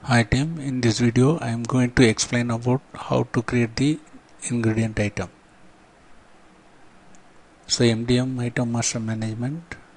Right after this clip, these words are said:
item master. So add item. So here I can select a ingredient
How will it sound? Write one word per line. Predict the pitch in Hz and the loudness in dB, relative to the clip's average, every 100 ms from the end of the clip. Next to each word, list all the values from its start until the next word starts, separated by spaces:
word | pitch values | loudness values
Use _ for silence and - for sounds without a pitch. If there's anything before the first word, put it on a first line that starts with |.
| - | -14
item | 151 117 - 110 | -10 -8 -6 -4
master. | 107 107 - 143 180 - - - - - - - - - - | -4 -6 -4 -4 -4 -10 -20 -20 -20 -20 -20 -20 -20 -20 -20
So | - 135 | -6 -4
add | 101 117 117 | 0 2 2
item. | 110 - - 170 190 - - - - - - - - - - - - - - | 0 -2 -4 -4 -8 -18 -20 -20 -20 -20 -20 -20 -20 -20 -20 -20 -20 -20 -16
So | - - | -8 -4
here | 120 120 123 127 | -2 2 2 2
I | 113 | 0
can | - 117 107 | -2 -6 -6
select | - 117 - | -4 -4 -2
a | 120 120 113 | 0 2 0
ingredient | 113 110 113 110 113 127 - | -2 -2 -2 0 0 -2 -6